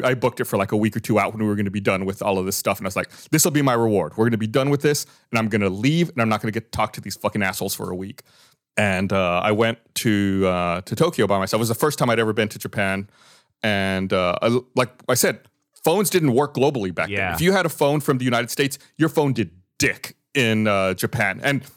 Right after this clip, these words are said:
Speaker 1: who cares? Even if it did, it's not like you had smartphones. It was, like, a dumb, I think I had a Motorola Razr at the time
Speaker 2: Yeah.
Speaker 1: and maybe the Sidekick. So I went to Japan and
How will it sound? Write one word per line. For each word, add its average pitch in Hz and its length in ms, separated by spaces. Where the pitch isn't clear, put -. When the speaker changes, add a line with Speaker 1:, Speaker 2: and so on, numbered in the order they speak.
Speaker 1:
who 214 80
cares? 185 320
Even 160 160
if - 100
it 123 80
did, 170 160
it's 127 120
not 151 80
like 139 120
you 135 60
had 107 80
smartphones. 113 460
It 95 80
was, 101 120
like, 104 180
a 104 80
dumb, 117 520
I 123 80
think 175 120
I 139 40
had 113 60
a 95 60
Motorola 104 520
Razr 87 400
at 78 100
the - 60
time 95 280
Speaker 2:
Yeah. 131 60
Speaker 1:
and 127 140
maybe 123 180
the - 120
Sidekick. 98 480
So - 140
I - 20
went 165 160
to 120 240
Japan 127 420
and 127 320